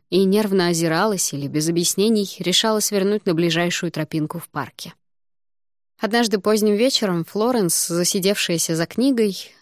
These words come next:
решила спуститься в столовую, чтобы налить себе свежей воды.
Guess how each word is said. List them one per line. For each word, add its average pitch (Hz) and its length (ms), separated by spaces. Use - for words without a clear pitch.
решила 226 360
спуститься - 540
в - 60
столовую, 220 500
чтобы 156 300
налить 170 320
себе 160 280
свежей 170 420
воды. 165 360